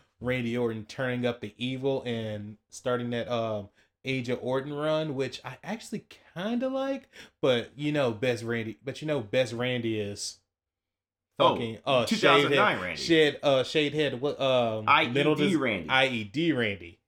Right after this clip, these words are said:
Speaker 1: The one where he kicks, where the one where he kicks all the McMahons in the head, and he's like, "You're starting to upset me."
Speaker 2: Right. Yeah. I love explosive Randy. I, I, I mean, that's probably peak.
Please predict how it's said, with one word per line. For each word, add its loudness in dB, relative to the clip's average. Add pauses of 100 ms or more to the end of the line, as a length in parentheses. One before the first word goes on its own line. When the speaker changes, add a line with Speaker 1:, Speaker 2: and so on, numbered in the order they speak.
(560)
Speaker 1:
The -10
one 0
where 0
he -2
kicks, -6
where 0
the -4
one -2
where 0
he -2
kicks -4
all 4
the -2
McMahons -2
in -6
the -4
head, -2
and -8
he's -6
like, -2 (720)
"You're -8
starting -12 (600)
to -18
upset -18
me." -20
Speaker 2:
Right. -4 (260)
Yeah. -2 (420)
I 0
love 0
explosive -6
Randy. -4
I, 0
I, -4
I -2
mean, -2
that's 0
probably 0
peak. -4